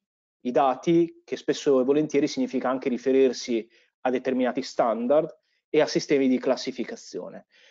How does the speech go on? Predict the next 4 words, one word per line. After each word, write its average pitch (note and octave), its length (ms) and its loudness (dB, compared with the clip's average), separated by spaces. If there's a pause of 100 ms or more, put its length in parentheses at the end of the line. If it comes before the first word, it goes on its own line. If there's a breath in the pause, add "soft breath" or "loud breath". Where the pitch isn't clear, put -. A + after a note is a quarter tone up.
(140 soft breath)
E F3 160 0
qui F3+ 400 4
entriamo, D#3+ 1040 2
purtroppo, D3 920 0